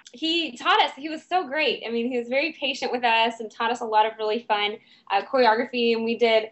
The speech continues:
a lot. We spent a lot of time actually working on, um, just safety at first, and then once we had things down, you know, safety, um, tips and techniques,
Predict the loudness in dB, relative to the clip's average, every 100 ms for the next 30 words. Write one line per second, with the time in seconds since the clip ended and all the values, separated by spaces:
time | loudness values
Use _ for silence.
0 | _ -14 -6 2 4 2 -2 -2 -2 2
1 | 2 2 -2 -4 -2 -2 -4 -4 -4 -2
2 | -2 -4 -4 -4 -2 -2 -2 -2 0 0
3 | -4 -10 -8 2 4 2 -2 -8 -4 -2
4 | -2 0 2 2 -2 -6 -4 -4 -4 -4
5 | 0 0 0 -4 -6 -2 2 2 0 -4
6 | -4 -6 -8 -4 0 0 0 -6 -6 -10
7 | _ _ -2 -2 -2 0 0 0 -6 -2
8 | -2 -2 -4 -4 -8